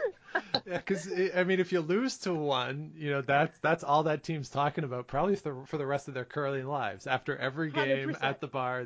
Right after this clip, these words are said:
Speaker 1: that is the story they're telling.
Speaker 2: Oh, hundred percent. And I mean, we used to have the, the big M C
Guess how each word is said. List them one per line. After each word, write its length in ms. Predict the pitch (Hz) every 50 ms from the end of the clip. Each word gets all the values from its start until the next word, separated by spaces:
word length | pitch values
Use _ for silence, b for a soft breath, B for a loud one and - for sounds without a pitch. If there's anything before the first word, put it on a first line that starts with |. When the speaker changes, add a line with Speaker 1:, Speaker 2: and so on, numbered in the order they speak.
| 117 -
Speaker 1:
that 180 | 127 127 131
is 120 | 135 131 -
the 100 | 135 127
story 340 | - - 135 123 120 127
they're 120 | 123 120 117
telling. 380 | - 117 110 107 110 127 123 107 _ b b b b b b b _ -
Speaker 2:
Oh, 260 | 226 277 285 277 294 -
hundred 260 | 311 285 277 285 262
percent. 300 | 269 285 - 269 214 170 - -
And 100 | 240 254
I 40 | 262
mean, 140 | 269 277 262
we 100 | 302 302
used 220 | 330 339 - _
to 60 | 247
have 300 | 240 247 220 220 208 196
the, 180 | 208 202 190 175 - _ _ _ _
the 80 | - 214
big 220 | 175 220 220 214 -
M 180 | 185 190 196 196
C 240 | - - 208 185